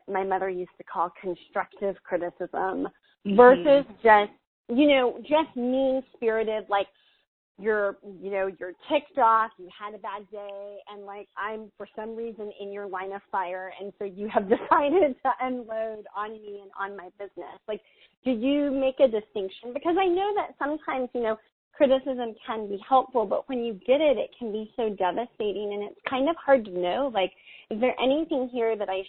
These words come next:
Speaker 1: should look at objectively, or should I just, like, find a way to deal with this gracefully and move forward?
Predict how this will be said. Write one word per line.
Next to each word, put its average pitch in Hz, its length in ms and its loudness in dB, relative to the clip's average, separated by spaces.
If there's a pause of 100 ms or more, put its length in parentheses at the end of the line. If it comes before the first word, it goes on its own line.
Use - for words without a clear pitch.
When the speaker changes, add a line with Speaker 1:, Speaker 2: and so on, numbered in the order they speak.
Speaker 1:
should 185 240 -4 (400)
look 220 260 2 (140)
at 175 360 -6
objectively, 254 920 -4
or 285 100 -2 (100)
should 277 120 -8
I 269 140 -2
just, 262 300 -6
like, 262 160 -4 (560)
find 226 360 -2
a 240 60 -2
way 214 200 -4
to 185 120 -12
deal 180 260 -6
with 196 120 -8 (100)
this 180 180 -6 (140)
gracefully 190 600 -8
and 175 220 -6
move 190 160 -2 (180)
forward? 170 460 0